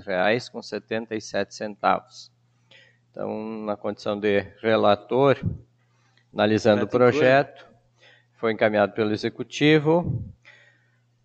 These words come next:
Speaker 1: pedindo, então, autorização para abrir o crédito especial no valor de até onze mil vinte e seis reais e setenta e sete centavos para fim de ajustes orçamentários oriun-, oriundos da Lei Complementar cento e noventa e cinco de dois mil e vinte e dois,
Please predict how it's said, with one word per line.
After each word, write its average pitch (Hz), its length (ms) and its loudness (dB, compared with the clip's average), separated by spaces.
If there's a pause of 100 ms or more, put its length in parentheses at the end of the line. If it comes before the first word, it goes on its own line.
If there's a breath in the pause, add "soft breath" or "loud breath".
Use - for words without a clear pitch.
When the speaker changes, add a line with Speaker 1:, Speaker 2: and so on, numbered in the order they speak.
(720)
Speaker 1:
pedindo, 113 400 -2
então, 110 240 4
autorização 113 760 2
para 135 160 2
abrir 110 240 0
o 107 60 -2
crédito 107 320 2
especial 120 1000 0
no 113 140 -8
valor 113 260 2
de 113 60 -6
até 117 160 2
onze 120 240 -4
mil 120 200 -4
vinte 120 200 -12
e - 40 -18
seis 113 300 -2
reais 110 380 -2
e - 40 -16
setenta 110 380 -6
e 104 60 -4
sete - 300 -6
centavos 117 500 -4
para 117 180 -2
fim 120 160 -10
de 120 80 2
ajustes 117 480 0
orçamentários 107 1080 0
oriun-, 110 640 -4
oriundos 120 540 -2
da 113 140 4
Lei 117 240 4
Complementar 123 720 0
cento 135 300 -6
e 135 40 -8
noventa 113 340 -2
e 107 60 -2
cinco 151 380 -8
de 123 100 0
dois 107 240 0
mil 117 160 -4
e 120 40 0
vinte 151 240 -8
e - 20 -10
dois, 117 400 -2